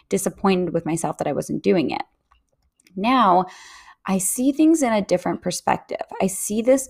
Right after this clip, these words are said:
getting off track as an essential part to my growth.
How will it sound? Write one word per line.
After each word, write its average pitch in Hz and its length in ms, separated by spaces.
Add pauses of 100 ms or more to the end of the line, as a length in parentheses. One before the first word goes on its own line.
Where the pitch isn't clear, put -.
getting 214 340
off 165 300
track 165 400
as 165 120
an 160 120
essential 180 420
part - 320
to - 80
my 170 100
growth. - 540